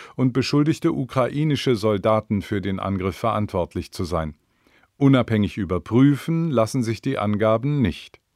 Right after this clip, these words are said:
Biden bezeichnet Putin als Kriegsverbrecher. U-S-Präsident Joe Biden hat Kreml-Chef Wladimir Putin im Zusammenhang mit dem russischen Einmarsch in die Ukraine erstmals als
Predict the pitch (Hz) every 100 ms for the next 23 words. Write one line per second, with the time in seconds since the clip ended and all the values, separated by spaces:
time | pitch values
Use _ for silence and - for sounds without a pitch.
0 | _ _ _ - - - - _ _ -
1 | 151 208 143 120 113 - 135 131 151 123
2 | 160 170 165 156 120 117 - - 156 -
3 | - 113 87 78 80 78 _ _ _ _
4 | 151 165 165 156 - 143 123 120 113 117
5 | 101 92 104 110 85 87 - 113 117 120
6 | 113 107 95 98 107 104 117 120 147 147
7 | - 113 107 - 113 107 120 117 127 131
8 | 127 - - 120 - 117 110 107 113 139
9 | 156 135 123 110 120 120 120 127 - 113
10 | 110 113 98 101 95 117 127 131 - -
11 | - - 151 160 - 110 107 120 - 117
12 | 117 113 -